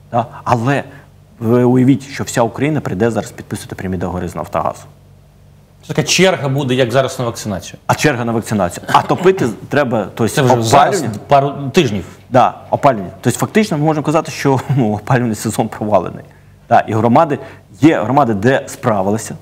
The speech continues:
Speaker 1: з цим. Тобто вони знайшли там альтернативні джерела опалювання, там вони закуповували, виходили вже на «Нафтогаз» раніше, вже заку-, а є громади, де, як то кажуть, і,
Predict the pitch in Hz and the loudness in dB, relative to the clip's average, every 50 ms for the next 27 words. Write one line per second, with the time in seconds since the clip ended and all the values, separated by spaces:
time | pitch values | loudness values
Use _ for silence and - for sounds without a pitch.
0 | - - - - - - 131 131 135 139 - - - - _ _ _ _ - 110 | -18 -20 -20 -6 0 0 0 0 0 -6 -12 -20 -20 -20 _ _ _ _ -2 0
1 | 107 101 - - - - - - - 113 120 135 135 117 104 110 - - 104 - | 0 0 -2 -6 -14 -16 -16 -8 0 2 4 4 4 2 0 -2 -4 -4 -6 -4
2 | 117 92 92 127 131 185 180 180 175 - 185 180 139 104 90 104 101 123 127 113 | -2 -2 -2 0 0 -2 -2 -2 -2 0 2 2 2 0 0 0 0 2 2 0
3 | 104 98 95 90 90 85 80 85 85 - - 98 - 104 110 117 107 107 98 98 | 0 -2 -4 -4 -4 -4 -4 -4 -4 -4 -4 0 4 4 4 4 2 -2 -6 -6
4 | 98 101 95 - - 101 101 104 110 120 123 123 - - - - - - - 104 | -6 -6 -6 -4 -4 -2 0 0 0 0 0 -2 -6 -18 -18 -18 -16 -12 -8 -4
5 | 101 113 117 - 107 110 143 143 139 139 139 135 117 - - - - - - - | -2 -2 0 0 2 2 4 4 4 2 2 0 -2 -4 -10 -18 -20 -20 -20 -20
6 | _ _ _ _ - _ - _ - - - 107 117 - 139 131 117 135 131 123 | _ _ _ _ -20 _ -20 _ -18 -8 -2 -2 0 2 2 2 2 2 2 2
7 | 113 120 117 120 117 120 120 - - 113 101 131 123 - - - - - 120 131 | 0 2 2 4 4 2 2 2 0 0 2 2 0 0 -4 -12 -6 -2 -2 -2
8 | 127 104 95 110 127 127 - 120 104 95 113 123 92 98 113 123 - - - - | 0 0 2 2 2 2 0 -2 -4 -2 -2 -2 -2 -2 -6 -8 -8 -10 -10 -12
9 | - - - - - 107 131 180 190 143 127 147 165 196 208 214 226 208 165 - | -16 -20 -16 -8 -2 0 2 2 2 0 -2 0 2 2 2 2 2 -2 -4 -6
10 | - - - - - - - 139 147 151 151 151 147 147 143 131 139 135 139 - | -12 -20 -20 -20 -8 0 2 2 2 4 2 2 0 0 0 0 0 -2 -2 -4
11 | 139 - 151 156 147 151 139 - - 120 | -2 0 0 0 0 -2 -6 -4 -2 -2